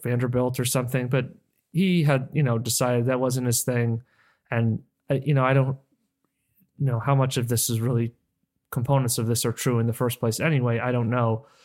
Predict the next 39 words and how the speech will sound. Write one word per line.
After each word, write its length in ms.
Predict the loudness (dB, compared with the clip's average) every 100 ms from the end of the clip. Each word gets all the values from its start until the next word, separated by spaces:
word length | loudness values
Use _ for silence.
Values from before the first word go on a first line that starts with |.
| _ _
right? 220 | 0 0
But 140 | 0 -2
supposedly 800 | -2 2 2 2 2 2 2 2
it's 160 | 0
something 260 | -2 -2 0
like, 200 | 0 2
"Oh, 80 | 2
yeah, 260 | 4 2
he 100 | 2
used 220 | 0 -2
to 80 | -4
smoke 340 | -2 -2 -2 -2
cigarettes, 760 | -2 0 0 0 0 -2 -4 -8 _ _ _ -10
and 100 | -4
then 160 | 0 2
he 80 | 2
decided 540 | 0 0 0 2 0
to 80 | 0
stop 640 | -2 0 0 0 -2 _
going 380 | -2 0 2 0
to, 420 | 0 0 0 -2 -6 _ _ _ _ _ -6
um, 380 | -2 0 -2 -4
he 160 | -4
decided 380 | -2 0 0 0
he 60 | 0
wanted 360 | 0 0 -2
to 60 | -2
transfer, 680 | 0 0 -2 0 2 2 0
go 120 | 0
somewhere 380 | 0 -2 0 0
else, 380 | 2 2 0 -2
and 180 | 0 0
he 80 | 0
took 200 | -2 -2
some 180 | -4
time 280 | -2 -2 0
off, 360 | 0 0 -2 -2
and 120 | -2
then 200 | 0 -2